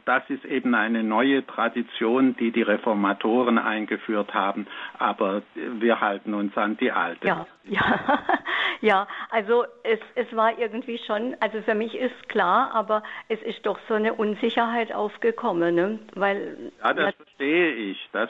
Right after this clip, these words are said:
Speaker 2: Ja.
Speaker 1: verstehe ich, wenn, wenn Sie sich dann auch auf so eine Schriftstelle beruft, aber in der Schriftstelle geht es ja um etwas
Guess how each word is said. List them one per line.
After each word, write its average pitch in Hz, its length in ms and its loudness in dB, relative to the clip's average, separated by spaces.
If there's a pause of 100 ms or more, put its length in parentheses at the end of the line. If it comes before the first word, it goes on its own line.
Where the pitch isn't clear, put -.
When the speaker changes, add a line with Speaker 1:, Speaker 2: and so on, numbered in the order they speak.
Speaker 2:
Ja. 95 180 2
Speaker 1:
verstehe 151 320 -4
ich, 131 260 -2
wenn, 123 200 2
wenn 120 280 2
Sie 127 140 -6
sich 135 180 -4
dann 123 200 2
auch 117 220 2
auf 117 180 -2
so 123 60 -2
eine 110 300 0
Schriftstelle 143 640 -2
beruft, 135 480 2 (260)
aber 127 240 0
in 127 120 -2
der 127 140 2
Schriftstelle 139 640 0
geht 131 260 0
es 127 160 -2
ja 120 100 4
um 123 200 2
etwas 120 340 -2